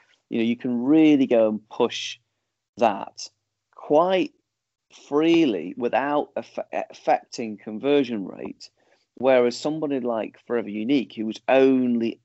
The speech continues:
ever overwhelmingly one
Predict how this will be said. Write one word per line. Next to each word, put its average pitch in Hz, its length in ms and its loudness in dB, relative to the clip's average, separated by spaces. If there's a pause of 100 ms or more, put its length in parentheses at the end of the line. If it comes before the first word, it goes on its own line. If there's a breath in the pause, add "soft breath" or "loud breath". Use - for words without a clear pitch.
(100)
ever 123 560 0 (160)
overwhelmingly 113 1040 -4
one 104 760 0